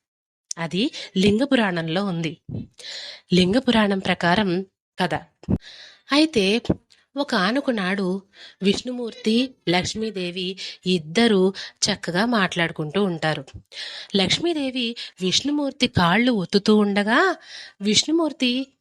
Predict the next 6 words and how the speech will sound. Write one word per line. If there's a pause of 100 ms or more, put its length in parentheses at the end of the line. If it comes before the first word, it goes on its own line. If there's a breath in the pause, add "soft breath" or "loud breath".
కావాలనే (220 loud breath)
సరసాలాడుతూ
ఉంటారు. (680 loud breath)
లక్ష్మీదేవితో
మాట్లాడుతూ
ఉంటారు.